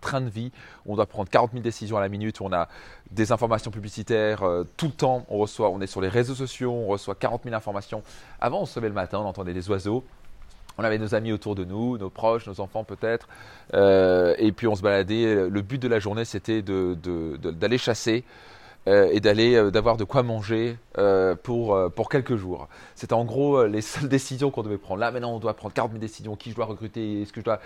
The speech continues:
garder cette personne ? Comment je vais amener les choses marketing ? Est-ce que je dois faire de la pub ou pas ? Oh mon Dieu, tiens, là, cette personne m'a raconté des conneries. Oh, la personne m'a mauvais compté sur les réseaux. Oh là là, vous comprenez ça ? Et donc, c'est à longueur de journée non-stop. Et donc, notre cerveau a du mal à suivre.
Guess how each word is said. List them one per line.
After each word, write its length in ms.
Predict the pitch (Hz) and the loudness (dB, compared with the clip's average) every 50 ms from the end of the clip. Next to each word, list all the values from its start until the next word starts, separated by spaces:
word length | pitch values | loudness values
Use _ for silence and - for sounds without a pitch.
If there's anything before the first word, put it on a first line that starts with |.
| - - | -8 -2
garder 180 | - 123 117 120 | 0 0 0 0
cette 180 | - 120 104 | -2 -4 -6
personne ? 420 | - 117 107 - - 120 113 113 104 | -4 -4 -6 -4 -2 -4 -4 -2 -2
Comment 240 | - 127 113 120 117 | -2 -2 -2 -2 -2
je 60 | 107 | 0
vais 80 | 120 | -2
amener 160 | 110 110 113 110 | -2 -2 -2 -2
les 100 | 110 107 | -2 -4
choses 180 | - 117 101 107 | -4 -6 -8 -6
marketing ? 480 | 110 - - 113 107 - 110 117 110 - - - - - - - | -6 -6 -6 -8 -10 -8 -8 -10 -10 -12 -14 -18 -20 -16 -10 -8
Est-ce 80 | 113 - | -6 -2
que 80 | 123 | 0
je 40 | 117 | 0
dois 60 | 117 | 2
faire 140 | 107 123 113 | 2 0 0
de 80 | 117 113 | 0 0
la 80 | 107 | 0
pub 240 | 107 - 127 117 113 | -2 -2 -6 -6 -6
ou 60 | 113 | -4
pas ? 180 | - - 117 - - - - | -2 -2 -2 -2 -4 -6 -2
Oh 120 | - 131 | 0 0
mon 140 | 127 127 123 | 2 2 0
Dieu, 180 | 113 117 123 120 | 0 0 -2 -2
tiens, 200 | - - 120 113 | 0 0 0 2
là, 80 | 117 110 | 2 0
cette 160 | - 117 110 | -2 -4 -4
personne 460 | - 117 107 - - 123 113 113 104 - - - - - | -2 -4 -4 -4 -4 -4 -2 -2 -4 -8 -10 -18 -4 0
m'a 100 | 110 107 | 0 0
raconté 280 | 113 113 120 107 123 | 2 0 -2 -4 -2
des 80 | 110 113 | -2 -2
conneries. 280 | - 120 107 117 117 - | -2 -4 -4 -4 0 2
Oh, 140 | 127 139 131 | 4 6 6
la 100 | 123 120 | 6 4
personne 300 | - 113 - - 117 113 | 2 0 -2 -4 -6 -4
m'a 100 | 117 117 | -2 0
mauvais 140 | 113 113 | 0 0
compté 320 | - - 113 110 - 127 120 | 0 -2 -6 -6 -6 -6 -6
sur 100 | - 110 | -4 -4
les 80 | 110 | -2
réseaux. 300 | 110 120 120 113 123 123 - - - - | 0 2 2 4 2 2 0 -2 -6 -2
Oh 60 | - 143 | 2 4
là 80 | 143 | 6
là, 140 | 139 117 - - - - | 6 6 4 2 -4 -16
vous 80 | - 95 | -12 -10
comprenez 280 | - 98 - 107 107 | -10 -6 -4 -4 -4
ça ? 160 | 107 - 117 - | 0 0 0 0
Et 100 | - 101 | 0 -2
donc, 120 | 107 107 | -6 -8
c'est 120 | - - 139 | -6 -4 -4
à 80 | 113 | -4
longueur 640 | 117 113 113 123 139 156 165 151 143 151 143 135 127 | -2 -4 -4 -6 -6 -6 -6 -4 -2 -2 -2 -2 -4
de 80 | 120 120 | -6 -6
journée 220 | 113 113 113 110 | -6 -6 -6 -6
non-stop. 360 | 107 107 101 - - 131 - | -8 -8 -4 -2 -2 -2 -2
Et 60 | 117 101 | -2 -4
donc, 160 | 104 98 101 | -6 -6 -6
notre 160 | 107 104 - | -8 -10 -8
cerveau 320 | - - 120 120 123 135 | -4 -4 -2 0 0 0
a 40 | 127 | 0
du 100 | 110 110 | 0 0
mal 120 | 107 101 98 | -2 -2 -2
à 60 | 92 | -4
suivre. 280 | - - 117 107 87 | -6 -6 -6 -6 -6